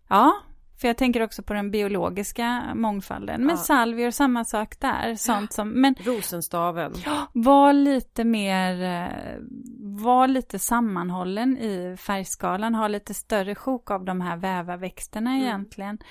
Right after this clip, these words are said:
Speaker 1: Sen kan jag tycka att om vi kommer till uteplatsen så är den viktig i en modern trädgård.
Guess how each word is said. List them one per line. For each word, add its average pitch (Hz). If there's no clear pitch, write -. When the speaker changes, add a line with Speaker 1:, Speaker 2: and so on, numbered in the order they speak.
Speaker 1:
Sen 294
kan 339
jag 247
tycka 233
att 190
om 196
vi 190
kommer 185
till 196
uteplatsen 214
så 254
är 240
den 175
viktig -
i 185
en 185
modern 180
trädgård. 190